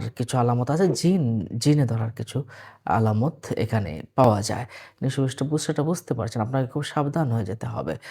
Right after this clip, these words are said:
এবং জিন থেকে, জাদুটোনা থেকে আপনি, অ্যা, রুকিয়া করাতে হবে, নিজে নিজে রুকিয়া করবেন। অ্যা, জিন দূর করা, জাদু দূর করা যে রুকিয়াগুলো YouTube-এ পাওয়া যায়, এগুলো আপনি বেশি করে করবেন। আপনি যদি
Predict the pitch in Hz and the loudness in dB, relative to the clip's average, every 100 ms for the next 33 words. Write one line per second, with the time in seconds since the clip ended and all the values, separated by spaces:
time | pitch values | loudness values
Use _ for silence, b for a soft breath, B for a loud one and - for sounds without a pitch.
0 | B B 120 123 113 117 113 120 113 123 | B B 2 2 4 0 0 -4 -2 0
1 | 113 110 113 110 123 117 110 127 151 147 | 0 0 0 0 0 0 -2 -2 0 0
2 | 143 135 B B - 135 135 127 147 151 | 0 -2 B B 4 8 8 8 6 8
3 | 131 110 85 - 127 104 151 165 160 160 | 6 6 0 0 -2 0 4 4 4 4
4 | 170 170 147 - 85 - 62 60 B B | 2 2 0 0 -4 -2 -6 -8 B B
5 | - 117 107 110 135 131 123 131 123 117 | -4 0 0 2 0 2 2 0 0 0
6 | 120 113 120 127 123 120 120 123 120 117 | 0 0 0 0 0 0 0 0 0 0
7 | 120 120 127 123 127 131 131 147 151 180 | -2 -2 -2 0 0 0 -2 -6 0 2
8 | 180 123 110 156 170 113 104 101 80 - | 4 2 0 0 0 -2 -2 -6 -8 -10
9 | _ _ 90 113 113 101 92 90 80 62 | _ _ -8 -6 -6 -8 -8 -8 -8 -8
10 | 62 57 B B B B B - 147 196 | -12 -16 B B B B B 2 6 8
11 | 202 196 131 | 8 8 8